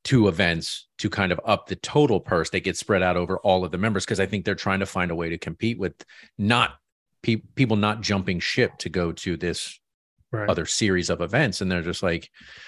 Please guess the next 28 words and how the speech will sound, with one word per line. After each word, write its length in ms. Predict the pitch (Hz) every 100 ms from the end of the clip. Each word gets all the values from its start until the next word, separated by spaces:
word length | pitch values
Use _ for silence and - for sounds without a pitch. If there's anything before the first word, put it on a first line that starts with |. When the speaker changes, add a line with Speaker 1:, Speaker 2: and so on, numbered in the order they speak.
| - -
Speaker 1:
you 80 |
know, 200 | 117 - - - - - _ -
the 140 | 110
Masters, 680 | 107 120 135 - 113 95 - -
I, 160 | 104 101
I 140 | -
don't, 200 | 117 123
I 60 | 98
think 140 | 120
the 80 | 92
Masters 420 | 87 104 - 120
was, 80 | 90
like, 160 | 87 92
one 160 | 101
point 220 | 131 113
eight 160 | 101 101
million 320 | 92 107 127
was 180 | 98 - -
the 100 | 95
winner 240 | 87 104 104
won 220 | 92 87
one 180 | 90 98
point 240 | - 101
eight 100 | 101
million 240 | 92 95 95
at 60 |
the 60 | 85
Masters. 540 | 85 90 - 107 -